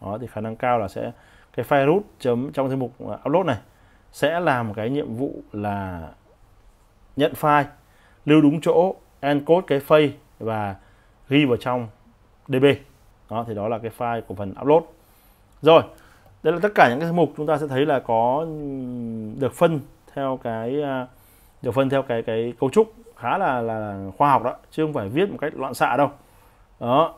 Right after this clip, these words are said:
và ở ngoài này thì sẽ có thư mục ngoài thì các bạn để ý, chỉ cần để ý một file, file main chấm P thôi nha. File main chấm P chính là file mà chúng ta sẽ start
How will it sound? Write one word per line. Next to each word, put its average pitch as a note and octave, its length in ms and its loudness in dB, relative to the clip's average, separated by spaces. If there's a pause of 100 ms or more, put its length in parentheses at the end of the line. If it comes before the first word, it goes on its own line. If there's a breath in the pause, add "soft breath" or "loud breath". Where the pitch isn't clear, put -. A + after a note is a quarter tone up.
và C3+ 220 4
ở C#3 160 2
ngoài C#3+ 200 4
này D3 140 2
thì D3 140 0
sẽ E3 60 -4
có C#3+ 520 0
thư D3+ 120 0
mục E3 120 0
ngoài C3+ 300 2
thì B2+ 100 -6
các C3+ 60 -2
bạn C3+ 140 -2
để A2+ 80 -2
ý, C#3+ 380 -4 (100)
chỉ C3 120 -8
cần A#2+ 100 0
để A2 80 0
ý A2+ 80 -2
một C#3 160 -4
file, C3+ 180 0
file C3+ 200 -2
main D3 220 6
chấm B2+ 160 -4 (400)
P - 20 -20 (180)
thôi E3 100 4 (680 soft breath)
nha. C3+ 180 -2 (480 soft breath)
File D3+ 140 0
main F3 140 4
chấm D#3+ 140 2
P E3+ 60 -6 (160)
chính D#3 140 0
là E3+ 80 0
file D3 420 4
mà B2 200 0
chúng A2 140 -6
ta C#3 240 0
sẽ C3 340 -6
start F#3+ 320 4